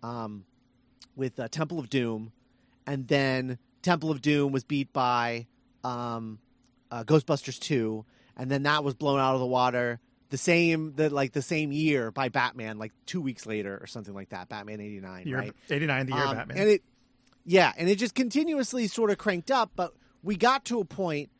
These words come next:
Speaker 1: where, um, Harry Potter was coming out, and everyone's like, "Is this gonna be the one that breaks a hundred million opening weekend?" And it, it made ninety.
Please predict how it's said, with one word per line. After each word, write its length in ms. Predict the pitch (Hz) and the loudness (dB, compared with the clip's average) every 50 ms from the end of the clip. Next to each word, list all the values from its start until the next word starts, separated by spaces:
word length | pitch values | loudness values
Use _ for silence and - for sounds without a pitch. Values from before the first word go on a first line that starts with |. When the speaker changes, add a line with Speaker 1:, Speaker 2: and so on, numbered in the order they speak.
| _ _ - | _ _ -14
Speaker 1:
where, 600 | 139 143 165 170 156 156 151 147 143 143 139 127 _ _ _ - - - _ _ _ _ - | -4 0 2 4 4 4 4 2 2 0 -2 -6 _ _ _ -20 -20 -20 _ _ _ _ -6
um, 480 | 139 143 143 135 131 131 131 127 120 - - | -4 -2 -2 -2 -2 -4 -4 -6 -10 -12 -6
Harry 260 | 151 202 226 226 190 | 0 2 2 2 2
Potter 420 | - 180 175 165 165 151 131 127 - | 4 4 4 4 4 2 -2 -4 -6
was 120 | - 147 - | -8 -8 -6
coming 300 | - 143 117 113 107 104 | -6 -6 -4 -4 -6 -8
out, 180 | 95 92 - - | -8 -10 -10 -8
and 140 | 131 131 127 | -6 -4 -2
everyone's 440 | 143 143 156 156 151 151 143 - 135 | -2 -2 -2 -2 -2 -4 -4 -2 -2
like, 260 | 123 120 110 - - - | -2 -2 -4 -6 -10 -10
"Is 160 | 135 120 107 | -10 -6 -2
this 180 | 107 151 151 - | -2 -2 -2 0
gonna 200 | - 190 160 143 | 0 -2 -2 0
be 120 | 135 156 | -2 -2
the 120 | 139 139 117 | -4 -2 -2
one 220 | 117 117 123 139 | -2 -2 -2 -4
that 140 | 131 113 - | -4 -6 -6
breaks 500 | - 113 113 110 - - - - - - _ _ 95 | -4 -6 -6 -6 -8 -12 -18 -18 -20 -20 _ _ -18
a 60 | - | -12
hundred 280 | - 123 117 101 104 107 | -10 -10 -10 -10 -8 -6
million 320 | 120 127 123 117 113 110 | -4 -4 -4 -4 -4 -4
opening 300 | 110 107 - 104 98 98 113 | -6 -6 -8 -10 -10 -8 -6
weekend?" 500 | 160 208 190 - - 98 90 92 95 - _ - - _ | -6 -6 -6 -8 -10 -10 -10 -12 -16 -20 _ -20 -20 _
And 100 | - 135 | -10 -10
it, 80 | 143 143 135 - 175 - | -10 -8 -8 -8 -8 -6
it 100 | 170 151 | -4 -2
made 200 | 147 151 143 131 | -2 -2 -2 -2
ninety. 520 | 151 160 170 160 147 123 104 92 90 - | 0 0 0 0 -2 -4 -6 -12 -14 -16